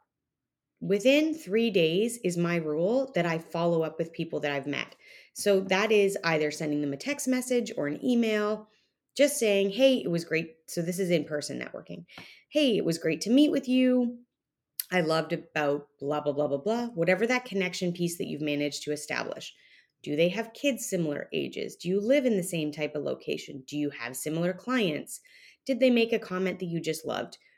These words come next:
For me, it's often, "There's a connection over me being Canadian or doing a lot of travel or not being from Texas originally." These types of things come up and you can learn a little bit about them, which makes you stand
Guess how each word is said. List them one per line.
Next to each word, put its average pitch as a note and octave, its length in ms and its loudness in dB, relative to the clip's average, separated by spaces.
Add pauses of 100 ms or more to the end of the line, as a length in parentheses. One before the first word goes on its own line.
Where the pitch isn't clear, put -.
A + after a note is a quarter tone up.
(100)
For E3+ 120 -2
me, G#3 340 2
it's E3+ 160 -2
often, E3 640 -2 (600)
"There's E3 280 0
a D#3+ 60 -2
connection D3+ 440 -4
over C#3 240 -2
me C#3 220 0
being D3+ 240 -2
Canadian F#3 640 2
or C3 100 -4
doing C#3+ 220 -4
a D#3+ 60 -6
lot F#3 160 -4
of G#3 100 -12
travel F#3 440 0
or C#3+ 140 0
not C#3+ 360 -2
being F#3 200 0
from A3 160 -6
Texas A3+ 440 -6
originally." D3 640 -2 (500)
These B3 340 -2 (240)
types A3+ 380 -2
of G3 160 -6
things F3 400 2
come F#3+ 300 -4
up E3+ 220 -6
and E3+ 180 0
you E3 200 -2 (140)
can F#3+ 240 -2
learn F3+ 260 -2
a C4 40 -2
little A3 220 -6
bit F#3 120 0
about D3 320 -2
them, G#3 180 -2
which F3 200 -2
makes D3 320 -4
you C#3 120 -6
stand B2 400 -8